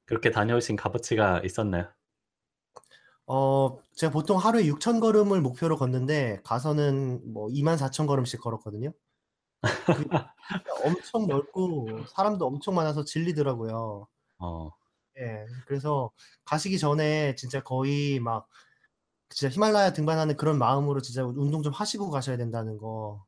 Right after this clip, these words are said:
Speaker 2: 네, 좀 알려드리고 싶습니다.
Speaker 1: 운동하러 가신 건 아니잖아요.
Speaker 2: 그쵸. 그, 근데 원래는 이제 막 여러 가지 이제 보러 다니려고 했는데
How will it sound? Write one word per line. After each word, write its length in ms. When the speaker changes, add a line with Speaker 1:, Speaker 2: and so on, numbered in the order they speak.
Speaker 2:
네, 280
좀 140
알려드리고 460
싶습니다. 460
Speaker 1:
운동하러 440
가신 260
건 100
아니잖아요. 540
Speaker 2:
그쵸. 760
그, 80
근데 180
원래는 340
이제 120
막 180
여러 160
가지 180
이제 160
보러 240
다니려고 400
했는데 640